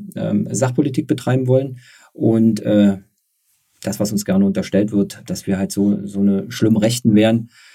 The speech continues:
äh, ja, das, das will ich so nicht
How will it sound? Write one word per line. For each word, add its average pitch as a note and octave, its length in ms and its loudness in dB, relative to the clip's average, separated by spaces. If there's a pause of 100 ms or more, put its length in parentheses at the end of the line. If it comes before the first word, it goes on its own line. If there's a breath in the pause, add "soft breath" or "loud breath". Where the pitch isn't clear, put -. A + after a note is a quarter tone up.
(260 soft breath)
äh, G2 280 0 (380)
ja, F#2+ 440 -6
das, - 520 -14 (720)
das - 240 -6
will - 80 0
ich G#2 80 2
so A2+ 80 -2
nicht G#2 180 2